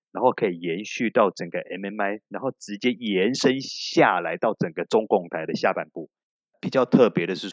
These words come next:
，A三所有的旋钮、所有的按键，并不是都是采用虚拟式的，有些部分呢，它还是维持了传统的按钮式设计。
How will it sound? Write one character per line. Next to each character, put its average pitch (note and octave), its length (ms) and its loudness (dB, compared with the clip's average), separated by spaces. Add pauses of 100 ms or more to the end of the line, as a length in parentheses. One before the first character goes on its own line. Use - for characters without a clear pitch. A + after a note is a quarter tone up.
(100)
，A D3+ 240 2
三 C#3 320 2
所 B2 400 0
有 A#2 100 4
的 F2 140 -4
旋 G#2+ 500 0
钮、 G2 240 0
所 A#2 200 -2
有 C#3 80 6
的 G2+ 220 -2
按 A#2+ 320 -4
键， F#2+ 460 -8
并 A2 240 -4
不 G#2 180 -8
是 - 120 -10
都 A#2+ 120 -4
是 A#2 140 -6
采 - 200 -6
用 G2+ 180 -4
虚 G#2+ 200 -12
拟 F#2 160 -12
式 F2 280 -4
的， E2+ 220 -2 (420)
有 A#2 180 8
些 F#3+ 240 8
部 F#3 240 0
分 C#3+ 240 4
呢， A#2 180 2
它 C#3+ 240 -2
还 A#2 200 -2
是 A#2+ 180 -4
维 F#2+ 380 -2
持 - 420 -6
了 G2 220 0 (260)
传 G#2+ 300 2
统 F2+ 180 -4
的 E2+ 260 -6
按 A#2+ 160 8
钮 D#2+ 140 -6
式 G2 160 -6
设 F2 180 -2
计。 D#2+ 300 -8